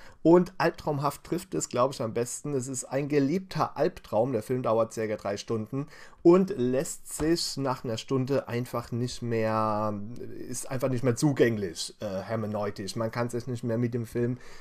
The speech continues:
mit der Story auseinandersetzen. Und das ist dann der Punkt, wo auch die meisten Leute entweder, äh, sagen, ist mir zu, zu abgehoben, das ist, das ist ja kein Film mehr,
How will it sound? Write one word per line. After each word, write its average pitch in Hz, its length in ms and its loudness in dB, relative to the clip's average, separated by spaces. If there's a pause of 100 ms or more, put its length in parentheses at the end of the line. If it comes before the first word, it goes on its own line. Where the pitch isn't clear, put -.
(120)
mit 135 120 2
der 127 100 4
Story 135 340 4
auseinandersetzen. 127 1040 -2 (400)
Und 135 140 4
das 190 160 4
ist 190 120 -2
dann 190 120 4
der 156 80 4
Punkt, 247 360 0
wo 156 140 6
auch 151 160 0
die 143 100 0
meisten 127 380 -2
Leute 131 320 2
entweder, 131 600 0
äh, 123 140 0
sagen, 113 640 -2
ist - 200 -10
mir 104 180 -2
zu, 98 520 0
zu - 180 -8
abgehoben, 101 560 -4
das 95 120 -2
ist, 92 360 -8
das 87 60 -6
ist 104 160 -8
ja 107 80 -2
kein 101 200 -6
Film 175 320 8
mehr, 131 320 2